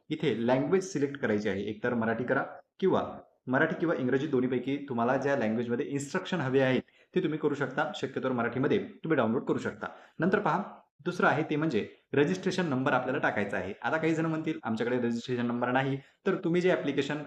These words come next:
अप्लाय केलेलं होतं, त्या ॲप्लिकेशनवर हा रजिस्ट्रेशन नंबर असतो किंवा तुमचा जो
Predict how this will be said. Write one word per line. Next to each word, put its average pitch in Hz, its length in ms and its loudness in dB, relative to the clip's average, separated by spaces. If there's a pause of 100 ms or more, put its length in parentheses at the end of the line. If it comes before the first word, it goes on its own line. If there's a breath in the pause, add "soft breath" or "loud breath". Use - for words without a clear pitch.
(100)
अप्लाय 147 300 0
केलेलं 139 320 2
होतं, 135 260 0 (120)
त्या 127 80 2
ॲप्लिकेशनवर 120 580 -2 (360 loud breath)
हा 175 80 2
रजिस्ट्रेशन 147 460 0
नंबर 117 240 2
असतो 151 260 -2 (100)
किंवा 143 260 2 (240)
तुमचा 196 260 2
जो 214 120 2